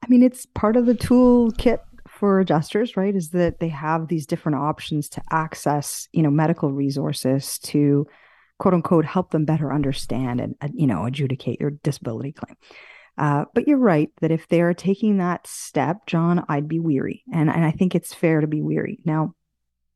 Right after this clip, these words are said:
we talk about two different kinds of assessments. Y-, you're right. There could be just a paper review. So what is that? Uh, insurance companies have doctors at their disposal, and they will, they say that they randomly will send your file to one of their doctors. I don't know how random it is, John, <laughs> but anyway,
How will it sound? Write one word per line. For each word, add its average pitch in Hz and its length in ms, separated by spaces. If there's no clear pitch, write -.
we 180 120
talk 220 240
about 226 240
two - 160
different 214 320
kinds 185 260
of 170 60
assessments. - 640
Y-, 277 300
you're 180 140
right. 190 320
There 151 100
could 226 260
be 254 140
just - 420
a 165 60
paper - 400
review. 143 400
So - 120
what 202 200
is 190 160
that? - 240
Uh, 165 300
insurance 208 340
companies 214 400
have 175 140
doctors 165 460
at 160 100
their 160 140
disposal, 151 680
and 160 520
they 156 360
will, 156 320
they 165 140
say 190 360
that 175 200
they 156 120
randomly 156 1080
will 165 240
send 160 400
your 170 140
file 160 640
to - 180
one 160 180
of 147 100
their 151 140
doctors. 135 480
I - 100
don't 165 100
know 165 80
how 170 120
random 139 420
it - 60
is, - 180
John, - 200
<laughs> - 40
but 185 180
anyway, 165 440